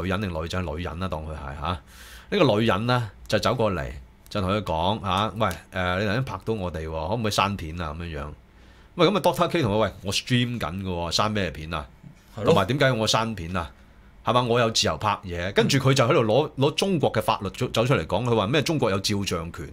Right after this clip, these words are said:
Speaker 1: 喎，有 image law 喎。喂，你中國有肖像權，關我撚事啊？<laughs>噉你咪躝返中國，你咪有肖像權咯。你而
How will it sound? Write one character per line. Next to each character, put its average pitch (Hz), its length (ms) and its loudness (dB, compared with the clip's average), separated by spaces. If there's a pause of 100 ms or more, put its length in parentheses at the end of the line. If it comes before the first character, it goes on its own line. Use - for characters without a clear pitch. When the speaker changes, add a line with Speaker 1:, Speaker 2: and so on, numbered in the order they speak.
Speaker 1:
喎， 78 140 -8 (460)
有 139 140 6
image 165 500 4
law 135 280 6
喎。 92 120 0
喂， 131 140 4
你 135 120 4
中 185 240 2
國 131 160 2
有 113 100 2
肖 123 180 2
像 107 220 2
權， 85 160 -8
關 135 180 4
我 107 80 0
撚 98 220 2
事 90 240 4
啊？ - 140 -4 (140)
<laughs> - 140 -14
噉 180 260 6
你 165 80 8
咪 135 120 6
躝 160 160 2
返 160 180 4
中 156 200 0
國， 127 160 4
你 120 100 2
咪 113 100 2
有 110 120 6
肖 123 340 2
像 104 220 0
權 85 140 -6
咯。 139 100 4
你 135 60 6
而 110 40 4